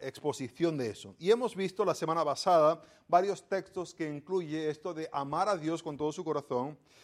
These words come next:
y también de estar sirviendo al prójimo, de no estar juzgando al prójimo, de amar al prójimo. Y esto lo vimos la, la semana pasada, eh, y nos, nos enfocamos en cómo esta fe de Abraham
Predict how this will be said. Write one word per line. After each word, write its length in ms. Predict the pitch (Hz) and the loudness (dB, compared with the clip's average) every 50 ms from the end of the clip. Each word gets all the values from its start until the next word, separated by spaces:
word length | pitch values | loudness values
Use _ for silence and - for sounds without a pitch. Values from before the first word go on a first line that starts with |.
| _ _ - | _ _ -10
y 160 | 196 220 240 | -8 -6 -6
también 560 | - 214 202 190 175 180 180 185 190 190 180 | -4 -6 -6 -4 -2 -2 -2 -2 -4 -6 -4
de 140 | 165 170 165 | -4 -2 -2
estar 320 | 151 - - 165 165 165 | -2 0 0 -2 -2 -2
sirviendo 500 | - - 170 156 143 147 175 180 175 170 | -4 -4 -4 -4 -2 -2 -4 -2 -2 -4
al 100 | 160 151 | -4 -4
prójimo, 440 | - 143 135 127 101 120 123 123 123 | -2 -2 -2 -2 -4 -6 -10 -8 -8
de 100 | 127 131 | -8 -8
no 80 | 143 147 | -8 -8
estar 220 | - - 160 147 | -6 -6 -6 -6
juzgando 480 | - - 139 127 - - 147 147 143 135 | -8 -10 -14 -8 -4 -4 -4 -2 -4 -8
al 60 | 131 | -8
prójimo, 400 | - 135 131 113 127 127 120 117 | -8 -8 -10 -10 -10 -12 -10 -10
de 140 | 113 117 - _ _ _ _ | -10 -12 -14 _ _ _ _
amar 340 | 120 117 120 131 151 165 156 | -6 -2 0 2 4 6 6
al 140 | 147 135 - | 6 4 4
prójimo. 480 | - 143 131 - - 120 95 95 90 - _ _ _ _ _ _ | 2 0 0 0 -2 -10 -10 -12 -16 -18 _ _ _ _ _ _
Y 100 | - 196 | 2 4
esto 200 | 226 233 233 269 | 4 4 4 2
lo 120 | 247 214 | 2 4
vimos 340 | 185 175 170 175 180 180 160 | 4 4 2 2 0 -2 -2
la, 180 | 160 151 143 - - | 0 0 0 0 -2
la 100 | - 143 | -4 -4
semana 320 | - - 151 135 139 139 131 | -4 -4 -4 -2 -2 -2 -2
pasada, 580 | 120 113 - - 202 175 147 127 135 160 175 - _ - - - _ _ - | -2 -4 -2 2 4 6 6 6 4 0 -2 -10 _ -20 -20 -20 _ _ -4
eh, 160 | 160 156 160 | -2 0 0
y 300 | 165 165 160 160 147 131 _ _ | -2 -4 -8 -14 -16 -18 _ _
nos, 1040 | - 151 147 147 143 143 - - - - - - - - - - - - - - - 71 92 92 _ _ _ _ _ _ _ - | -10 -6 -4 -4 -4 -4 -6 -10 -14 -14 -16 -16 -16 -16 -16 -18 -18 -18 -20 -20 -20 -20 -20 _ _ _ _ _ _ _ _ -10
nos 200 | 151 143 139 - 160 | -8 -8 -6 -6 -8
enfocamos 640 | 139 - - 131 - - 202 214 208 208 196 - | -8 -6 -6 -4 0 0 0 0 0 -4 -6 -6
en 100 | 170 156 | -8 -8
cómo 260 | 147 - 175 175 180 175 | -6 -6 -6 -4 -4 -4
esta 220 | 160 - - 143 | -4 -2 -4 -4
fe 360 | - _ _ - 170 175 175 | -6 _ _ -6 -4 -4 -4
de 140 | 156 151 139 - | -6 -8 -8 -6
Abraham 720 | 135 139 139 131 131 131 151 170 165 135 127 135 156 160 | -4 -2 -2 -2 0 0 0 0 -2 -4 -6 -8 -12 -16